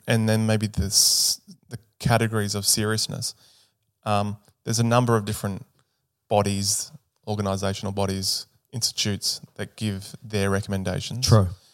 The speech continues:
Speaker 1: So, like, for instance, a fairly common one is the American Heart Association.
Speaker 2: Mm.
Speaker 1: Do you have any others that we could potentially look at?
Speaker 2: Yeah, there's the European, so like you said, American College of Cardiology or the American Heart Association, I think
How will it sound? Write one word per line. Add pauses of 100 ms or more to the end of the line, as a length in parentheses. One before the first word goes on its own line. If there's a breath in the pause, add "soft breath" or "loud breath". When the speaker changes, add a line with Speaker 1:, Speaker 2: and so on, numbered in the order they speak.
Speaker 1:
So,
like,
for
instance,
a
fairly
common
one
is
the
American
Heart (100)
Association. (160)
Speaker 2:
Mm. (100)
Speaker 1:
Do
you
have
any
others
that
we
could
potentially
look
at?
Speaker 2:
Yeah,
there's
the
European,
so (100)
like
you
said,
American
College
of
Cardiology
or
the
American
Heart
Association,
I
think